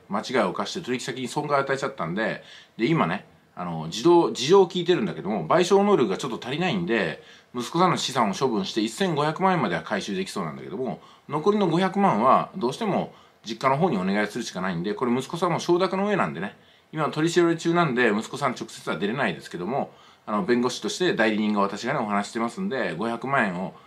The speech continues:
用立ててくれませんかみたいな話をしたらしいんですよ。そしたらうちの母がじーっと話を聞いていてね、何を言ったかっていうと、「そうですか。わかりました。それは迷惑かけましたね。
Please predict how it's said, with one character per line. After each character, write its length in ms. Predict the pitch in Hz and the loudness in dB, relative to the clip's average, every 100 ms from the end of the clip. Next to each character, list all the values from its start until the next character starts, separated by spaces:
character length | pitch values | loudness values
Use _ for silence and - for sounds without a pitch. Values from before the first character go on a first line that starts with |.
| _ - | _ -4
用 160 | 127 | 0
立 140 | 160 160 | 0 0
て 60 | 175 | -4
て 60 | |
く 80 | - | -2
れ 60 | 127 | -2
ま 120 | 156 | -2
せ 100 | 165 | -4
ん 60 | |
か 80 | 156 | -4
み 80 | 90 | -6
た 100 | 80 | -6
い 20 | |
な 60 | 76 | -6
話 300 | 104 104 92 | -4 -4 -4
を 40 | |
し 80 | - | -4
た 60 | 135 | -4
ら 100 | 147 | -4
し 100 | 127 | -6
い 20 | |
ん 60 | |
で 20 | 85 | -8
す 80 | |
よ。 80 | - - _ _ _ _ _ | -12 -20 _ _ _ _ _
そ 40 | - | -6
し 20 | |
た 40 | 135 | 0
ら 60 | |
う 60 | 123 | 0
ち 120 | 180 | 4
の 300 | 190 107 - - - | 4 4 0 -14 -6
母 260 | 170 151 | -2 0
が 240 | 98 90 82 | 0 -2 -2
じ 200 | 80 165 | -8 -8
ー 40 | 170 | -6
っ 20 | |
と 80 | 160 | 0
話 240 | 165 160 | 0 0
を 40 | |
聞 140 | 110 87 | -2 -4
い 20 | |
て 80 | 92 | -8
い 60 | 80 | -8
て 80 | |
ね、 100 | 78 | -6
何 200 | 104 160 | -4 -2
を 20 | 101 | -2
言 80 | |
っ 20 | 80 | -6
た 100 | 76 | -12
か 100 | 73 | -12
っ 20 | |
て 100 | 73 | -12
い 40 | |
う 20 | 80 | -8
と、 240 | 90 - - - - _ | -8 -8 -16 -20 -20 _
「そ 200 | - 123 | -12 -4
う 20 | 143 | -4
で 60 | |
す 100 | - | -2
か。 220 | 95 82 - _ - | -2 -2 -4 _ -14
わ 80 | - | -8
か 100 | 110 | -2
り 60 | |
ま 100 | 120 | 0
し 80 | 139 | 0
た。 220 | - 82 - | 0 -2 -4
そ 120 | - | -2
れ 60 | 135 | 2
は 80 | 143 | 4
迷 140 | 170 | 4
惑 160 | 147 - | 2 -2
か 80 | |
け 80 | 120 | -6
ま 100 | 147 | -4
し 60 | 156 | -2
た 80 | 123 | -2
ね。 220 | 135 | -4